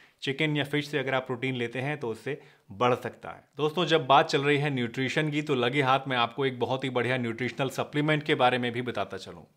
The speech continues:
ये सप्लीमेंट जो आज मैं आपको बता रहा हूँ, ये कोई आम सप्लीमेंट नहीं है। Basically, ये एक कॉम्बो पैक है जिसमें आपको दो प्रोडक्ट्स मिलते हैं। एक है Phytica Vita थ्री सिक्सटी फ़ाइव टैबलेट और एक है Phytica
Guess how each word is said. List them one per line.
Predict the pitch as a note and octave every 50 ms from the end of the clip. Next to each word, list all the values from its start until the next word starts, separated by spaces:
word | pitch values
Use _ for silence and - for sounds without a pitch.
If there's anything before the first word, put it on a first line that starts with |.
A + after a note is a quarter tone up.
| _ - - - - - - - - _
ये | D3+ D#3
सप्लीमेंट | D#3 - C#3+ - D#3 E3 F3 F3+ F3+ E3+
जो | E3+ D#3
आज | C#3 C#3+ D3 C#3+
मैं | D3 C#3+
आपको | C3+ B2+ - - C3
बता | A#2 A2+ B2+ B2+
रहा | C3 C#3
हूँ, | C3 C3+ D3 C#3+
ये | C3+ C3
कोई | C3 C#3 C3+ C#3 - -
आम | B2 C3 D3 D#3
सप्लीमेंट | D3 - D3 C#3+ D3 D3 C#3+ C#3+ C#3 C3+
नहीं | B2 A#2+ B2+ C#3
है। | C3 C#3+ D3 C3
Basically, | B2 A#2+ - - C3+ C#3+ D3+ D3+
ये | D3 C3+ C#3 C#3+
एक | - C3+ C#3+ - - -
कॉम्बो | C3+ A#2+ A#2+ C3+ D3 D#3+ D#3+
पैक | E3 D3+ C3+ B2+ B2+
है | C3+ C3+ D3 D3 - - - - - - _ -
जिसमें | B2+ C3 - D3+ D3
आपको | C3+ B2+ - - D#3 D3
दो | C3 A#2+ C3 C#3 C#3+
प्रोडक्ट्स | C#3 C#3+ C3 B2 B2 A#2+ - -
मिलते | A#2 G#2 F#2+ - B2+
हैं। | A#2 A#2+ C3+ C#3+ - - - - _ _ _
एक | - C#3 D#3 D#3 D#3
है | E3 E3 D#3
Phytica | D#3+ - - B2 C3 C#3 C#3 D3+ D3 D#3+ D#3+ D#3 D3 B2 A#2
Vita | B2 - E3+ E3+ E3+ -
थ्री | D3+ D3+
सिक्सटी | D3+ D#3 D3 - - D3+
फ़ाइव | C#3+ D3 C#3+ C#3+
टैबलेट | C#3+ C#3+ B2+ B2+ C3 C#3+ D3 C#3+ -
और | C3 B2+ B2+ C#3 C3+
एक | C3 B2+ -
है | C#3+ C3+
Phytica | C3+ - B2 A#2+ B2 A#2+ B2+ B2 C#3 C#3 C3+